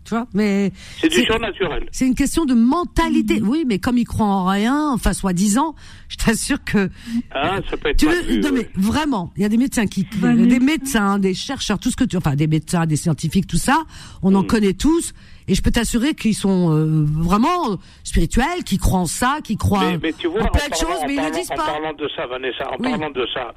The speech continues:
Speaker 1: Ouais.
Speaker 2: une fois, j'avais posé la question, c'est, c'est un petit peu, c'est pas tout à fait un rapport, mais il y a un lien.
Speaker 1: Ouais.
Speaker 2: Tu sais qu'on parle de, le, des gens qui sont endiablés. Euh, tu sais, on dit que ils sont endiablés, alors que les, les scientifiques, eux, ils te disent, euh,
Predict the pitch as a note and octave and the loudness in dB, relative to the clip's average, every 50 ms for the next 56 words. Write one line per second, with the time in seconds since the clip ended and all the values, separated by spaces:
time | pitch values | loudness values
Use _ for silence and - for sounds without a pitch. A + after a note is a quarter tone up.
0 | - - E3+ C#3+ C#3 - - G#3+ G#3 E3 D3+ B2+ B2 C3+ C3+ - D#3+ C#3+ B2 - | -8 -6 -4 -4 -4 -6 -4 -4 -2 -2 -2 -2 -2 -4 -4 -2 -4 -4 -4 -4
1 | D3 C#3 C3+ A#2+ - C#3+ C3 - - F#3 G3+ F#3+ - - D3 C3+ A#2+ - - - | -4 -6 -6 -8 -6 -8 -6 -4 -4 -6 -6 -8 -8 -8 -8 -6 -6 -6 -8 -8
2 | - - - D3 B2 C3+ D#3 B2+ - C#3 - - D#3 - - D3 D#3 C#3+ - - | -8 -6 -6 -4 -2 -2 -2 -2 -4 -6 -6 -6 -8 -8 -8 -8 -8 -8 -6 -6
3 | C#3+ C3+ B2 C3 - - F#3 E3+ D#3 D3 C3+ A#2+ - - - - - - D3+ D3+ | -6 -6 -6 -8 -6 -6 -6 -6 -6 -6 -6 -6 -8 -10 -18 -20 -10 -6 -4 -2
4 | C#3+ C#3 C3 B2 A#2+ A#2 G2+ F#2 - - - - - F#3 F#3 E3 B2 - - - | -2 -2 -2 -2 -2 -2 -2 -6 -10 -16 -14 -8 -4 -4 -2 -2 -4 -6 -6 -8
5 | - - - - - - - - - - E3 D#3 - - - - - - C#3+ C#3+ | -10 -12 -16 -20 -20 -20 -20 -12 -4 -2 0 0 0 0 -2 -2 -2 -4 -4 -4
6 | - - - A#2+ A#2+ - - D3 C#3+ C#3+ C#3+ C3+ B2+ B2 A#2+ A#2 - - - B2+ | -8 -10 -12 -6 -4 -4 -4 0 0 0 0 0 -2 -6 -6 -8 -12 -14 -4 0
7 | A#2+ A#2+ - - - A#2+ G#2+ - - B2+ C3+ A#2 A2 D3+ F3 D#3 - D3 B2 - | 0 0 0 -2 -8 -16 -16 -6 -2 0 0 2 0 -2 -4 -6 -6 -6 -4 -4
8 | D3 B2+ C3+ B2+ A2+ - A#2 A2 G2+ F#2+ G2 G2+ - - - - - - - - | -2 -2 -4 -2 -2 -2 -2 -2 -2 -2 -2 -2 -2 -4 -10 -20 -20 -20 -20 -20
9 | - - - - - - - - - A#2 A#2 A#2+ A#2+ A2+ - - - - - - | -20 -20 -20 -20 -20 -20 -12 -6 -4 -2 -2 -2 -4 -8 -12 -14 -14 -18 -14 -4
10 | - D#3+ E3+ - - - - G#2+ G#2 - D3 D#3 D3+ - - - A#2 - - - | -2 -2 -2 0 -2 -4 -6 -6 -2 0 2 2 2 2 0 0 0 -2 -4 -10
11 | - - - - - - - - - - - - - - C3 A#2 G#2+ A2+ A2+ G2+ | -18 -20 -20 -20 -20 -20 -20 -20 -18 -10 -6 -4 -2 -2 -2 -2 -2 -4 -4 -2
12 | - A#2 C#3+ E3+ F#3+ - - - - - - - - A#2 B2+ B2 - - C3+ A#2+ | 0 0 0 0 -2 -4 -10 -20 -20 -20 -10 -4 -2 -2 -2 -2 -2 -2 0 0
13 | B2 A#2+ A2 A#2 A#2+ A2 - - C#3+ A2 - - G2+ - D3+ E3+ - - B2 A#2+ | 0 0 0 0 -2 -2 -2 -4 -6 -8 -10 -12 -4 -2 -2 -2 2 2 2 2
14 | A#2 G2+ - A2+ G#2 G2 A2 D3+ E3+ D3+ - A#2 G#2+ G2+ G2 | 2 0 -2 -4 -4 0 2 2 2 2 2 0 -2 -2 -4